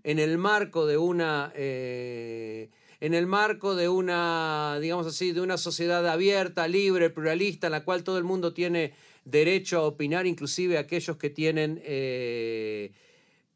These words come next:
una opinión muy contraria o muy crítica de lo que es esa sociedad, como si hablamos concretamente de el mundo laico liberal de Tel Aviv,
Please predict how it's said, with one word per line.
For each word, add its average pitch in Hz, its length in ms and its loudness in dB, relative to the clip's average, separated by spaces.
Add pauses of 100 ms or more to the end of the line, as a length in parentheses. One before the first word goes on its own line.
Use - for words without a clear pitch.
(760)
una 180 180 2
opinión 180 340 2
muy 196 220 6
contraria 175 760 4
o 156 40 2
muy 190 280 2
crítica 190 600 0
de 139 100 0
lo 139 160 -2
que 151 200 0
es 165 180 -2
esa 131 720 -2
sociedad, 143 580 -2
como 123 220 -6
si 135 80 -8
hablamos 143 300 -2
concretamente 143 680 -4
de 120 280 -2 (300)
el 117 360 -6
mundo 156 400 2
laico 160 460 2
liberal 139 440 2
de 143 140 4
Tel 156 160 2
Aviv, 269 460 2